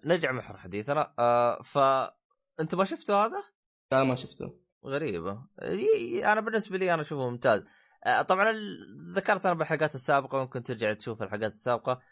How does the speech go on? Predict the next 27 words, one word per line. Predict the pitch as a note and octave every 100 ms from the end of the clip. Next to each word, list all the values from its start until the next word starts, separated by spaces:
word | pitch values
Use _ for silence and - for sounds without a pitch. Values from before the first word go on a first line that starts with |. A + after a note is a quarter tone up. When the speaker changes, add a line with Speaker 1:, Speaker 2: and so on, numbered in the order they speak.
| _ _ -
Speaker 1:
ذكرت | B2 C#3 F3 D#3 D3
إنه | C3
كان | B2 D3 C#3+ C#3
أفضل | C#3 C3 B2 A2+
شيء | A2 C3
فيه | B2 C3+ B2+
أسلوب | G#2 B2 A#2 G2+
الرسم. | F#2+ G#2+ -
أسلوب | - A#2+ A#2
الرسم | A#2 B2 G#2+
اللي | G2 G#2
هو | A2+ G2+
يجي | - F#2+ A2+ G#2+
زي، | G2+ A2+ A2 G2 - _ _
أنا | B2 C#3
أسميه | C#3 C3+ C3
رسم | B2+ A#2+
الصيني، | G#2 - G#2 F#2
ما | G2+ A2+
أدري | G#2 F#2
وش | G2 G2 -
يطلع | G2 F#2
الرسم، | F2+ F#2 - F#2
بس | F#2+
كان | - A2+ G2+
الرسم | F#2+ G2+ F#2+ F#2
شيء | - G#2 G2+